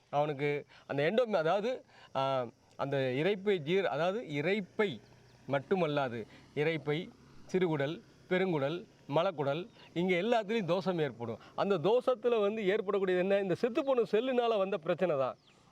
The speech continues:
அப்ப அந்த மாதிரி செல்லுல தேங்கி போய் நிக்கும். அங்கங்கே சாக்கடை மாதிரி தேங்கி போய் துர்நாற்றம் எடுக்கும் உடம்புக்குள்ளேயும்.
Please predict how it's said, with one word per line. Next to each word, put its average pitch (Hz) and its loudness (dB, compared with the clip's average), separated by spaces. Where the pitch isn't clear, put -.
அப்ப 127 0
அந்த 220 0
மாதிரி 196 0
செல்லுல 175 2
தேங்கி 269 0
போய் 202 2
நிக்கும். 170 0
அங்கங்கே 190 0
சாக்கடை 196 0
மாதிரி 180 -2
தேங்கி 185 -2
போய் 175 0
துர்நாற்றம் 185 0
எடுக்கும் 180 0
உடம்புக்குள்ளேயும். 170 -2